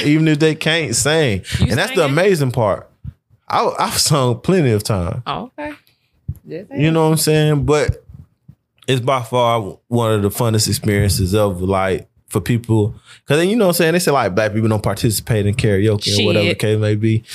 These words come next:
Speaker 1: That's cap, man. People <laughs> are out there having a ball. We have to, sometimes the issue we have,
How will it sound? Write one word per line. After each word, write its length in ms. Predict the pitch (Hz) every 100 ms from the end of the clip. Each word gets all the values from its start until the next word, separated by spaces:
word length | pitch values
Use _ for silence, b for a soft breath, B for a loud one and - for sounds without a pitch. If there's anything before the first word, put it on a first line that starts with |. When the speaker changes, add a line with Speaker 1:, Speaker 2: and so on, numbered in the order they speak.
| B B B -
Speaker 1:
That's 180 | 185
cap, 380 | - - 90 - -
man. 380 | 87 87 90 90
People 400 | - 165 131 113
<laughs> 320 | - - -
are 200 | 127 -
out 220 | 113 -
there 140 | 107 104
having 340 | 113 95 90
a 60 | 82
ball. 540 | 80 113 117 98 - B B B
We 80 | 160
have 180 | 180 160
to, 300 | 139 135 139
sometimes 840 | - 190 185 160 156 151 143 139 -
the 180 | 117 165
issue 280 | 170 175 156
we 140 | 165
have, 540 | 165 165 165 156 160